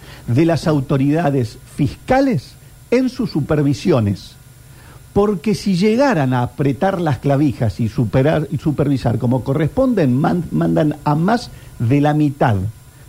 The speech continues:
de las pymes a la quiebra. Y eso lo saben. Tercero, la más brutal institucionalización de la evasión.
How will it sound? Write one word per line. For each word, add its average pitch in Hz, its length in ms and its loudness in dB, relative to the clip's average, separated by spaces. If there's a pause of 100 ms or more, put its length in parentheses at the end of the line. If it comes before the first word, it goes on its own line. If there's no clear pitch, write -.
de 147 120 2
las 147 140 0
pymes 202 500 -2
a 127 60 0
la 127 100 2
quiebra. 113 400 -2 (100)
Y 127 120 0
eso 151 180 -4
lo 147 160 -4
saben. - 260 -10 (1160)
Tercero, 262 640 2 (400)
la 175 200 2
más 214 360 0
brutal 185 680 0 (560)
institucionalización 202 1600 0 (260)
de 139 180 2
la 143 80 2
evasión. 139 580 0